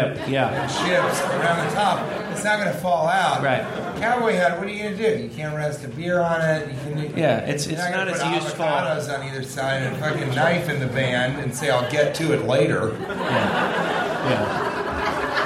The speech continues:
Speaker 1: Triple
Speaker 2: Hey,
Speaker 1: bang-
Speaker 2: keep,
Speaker 1: oh.
Speaker 2: you keep, uh, sorry, what are you gonna keep whole tomatoes in the back? They're gonna roll right out the back.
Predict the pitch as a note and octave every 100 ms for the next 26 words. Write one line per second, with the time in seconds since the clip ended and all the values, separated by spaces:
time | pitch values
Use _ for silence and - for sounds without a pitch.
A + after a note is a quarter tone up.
0 | - - - - - - - - - -
1 | C#4+ C4+ A#3+ B3 B3+ A#3+ - A#3+ G3+ B3
2 | A#3+ - G3 F#3+ A3 F#3 D#3+ E3 G#3 A#3
3 | A3+ G3+ G#3 A#3 F3 G#3 A3+ - G3+ G3+
4 | A3+ A#3+ A#3+ A#3+ A#3 A#3+ C4+ C4 - G#3
5 | - - - - - F#3+ G3+ F#3+ G3+ A3
6 | A3 A3+ A#3 A#3+ A#3 A3+ C4 B3+ - -